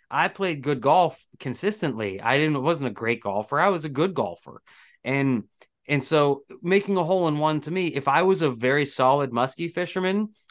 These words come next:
day in, day out, day in, day out, like Donnie is, like, on a consistent basis, that just consistently puts fish in the net, consistently does the right thing,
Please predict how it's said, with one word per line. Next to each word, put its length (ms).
day 400
in, 180
day 280
out, 280
day 300
in, 120
day 220
out, 200
like 240
Donnie 360
is, 280
like, 340
on 120
a 60
consistent 600
basis, 560
that 200
just 280
consistently 640
puts 260
fish 200
in 80
the 80
net, 300
consistently 500
does 220
the 100
right 240
thing, 320